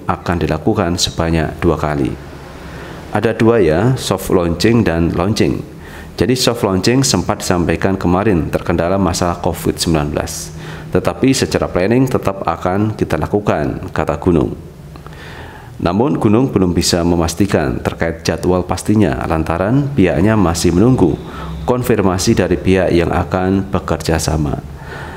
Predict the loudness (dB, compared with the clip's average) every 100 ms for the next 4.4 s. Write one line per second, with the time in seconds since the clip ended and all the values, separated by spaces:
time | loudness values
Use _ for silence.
0 | -8 -2 0 2 4 2 2 0 0 -4
1 | -12 -14 -14 -14 -14 -14 -14 -12 -4 0
2 | 2 2 2 0 2 2 2 4 4 2
3 | 0 -2 -2 0 2 4 4 2 -2 -2
4 | 0 2 2